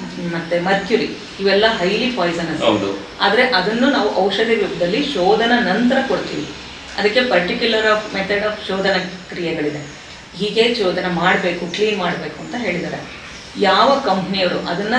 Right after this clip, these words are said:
Speaker 1: ಸರಿಯಾಗಿ ಕ್ಲೀನ್ ಮಾಡ್ದಲೆ ಮೆಡಿಸಿನ್ ತಯಾರಿಸ್ತಾರೋ ಆ ಮೆಡಿಸಿನ್ ಇಂದ ಸೈಡ್ ಎಫೆಕ್ಟ್ ಆಗುತ್ತೆ. ಅದಕ್ಕೆ ನಾವೇನ್ ಮಾಡ್ತೀವಿ, ಜಿನೈನ್ ಕಂಪ್ನಿಗಳನ್ನ ಈ ತರ ರಸ ಔಷಧಿಗಳು ಅಂತ ಕರಿತೀವಿ ಇದನ್ನ, ಮಿನರಲ್ಸ್ ಉಪಯೋಗಿಸಿ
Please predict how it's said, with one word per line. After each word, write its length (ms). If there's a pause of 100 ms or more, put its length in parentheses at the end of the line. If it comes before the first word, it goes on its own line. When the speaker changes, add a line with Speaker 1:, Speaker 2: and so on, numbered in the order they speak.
(120)
Speaker 1:
ಸರಿಯಾಗಿ 580
ಕ್ಲೀನ್ 460
ಮಾಡ್ದಲೆ 480
ಮೆಡಿಸಿನ್ 380
ತಯಾರಿಸ್ತಾರೋ 720 (260)
ಆ 240
ಮೆಡಿಸಿನ್ 400
ಇಂದ 140
ಸೈಡ್ 300
ಎಫೆಕ್ಟ್ 260
ಆಗುತ್ತೆ. 960
ಅದಕ್ಕೆ 240
ನಾವೇನ್ 420
ಮಾಡ್ತೀವಿ, 420
ಜಿನೈನ್ 480
ಕಂಪ್ನಿಗಳನ್ನ 540 (240)
ಈ 20
ತರ 180 (200)
ರಸ 220 (500)
ಔಷಧಿಗಳು 520
ಅಂತ 160
ಕರಿತೀವಿ 420
ಇದನ್ನ, 180 (140)
ಮಿನರಲ್ಸ್ 440
ಉಪಯೋಗಿಸಿ 560